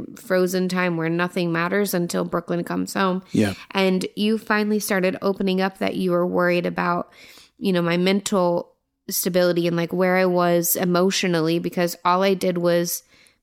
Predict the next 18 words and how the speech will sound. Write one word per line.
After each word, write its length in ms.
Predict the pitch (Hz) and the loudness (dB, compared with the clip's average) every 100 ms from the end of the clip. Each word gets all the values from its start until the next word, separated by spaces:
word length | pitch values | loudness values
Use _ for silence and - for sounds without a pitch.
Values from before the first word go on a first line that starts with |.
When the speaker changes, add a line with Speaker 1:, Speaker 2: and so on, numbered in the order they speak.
| 156 | -6
Speaker 1:
pump, 420 | - 190 247 - - _ _ _ | 0 2 2 -2 -20 _ _ _
sleep, 480 | - - 220 220 220 - _ _ _ - | -8 -2 2 2 0 -6 _ _ _ -8
go 160 | 170 190 | 2 4
to 60 | 190 | 4
the 100 | 180 | 2
hospital, 760 | 185 175 - 190 190 202 202 _ _ _ _ | 0 0 0 2 4 2 -2 _ _ _ _
and 200 | 180 180 | 0 2
then 300 | 180 175 175 - | 2 2 -2 -4
mix 320 | 185 180 - | -2 -2 0
in 140 | 202 185 | 0 0
a 40 | |
bunch 280 | 165 170 160 | 2 0 0
of 220 | 170 - | -4 -4
crying 440 | - 165 151 156 160 | 0 2 2 0 0
and 160 | 156 | -2
all 180 | 151 151 | -2 -2
of 120 | 185 | -4
that. 320 | 185 - 220 | -2 -2 -4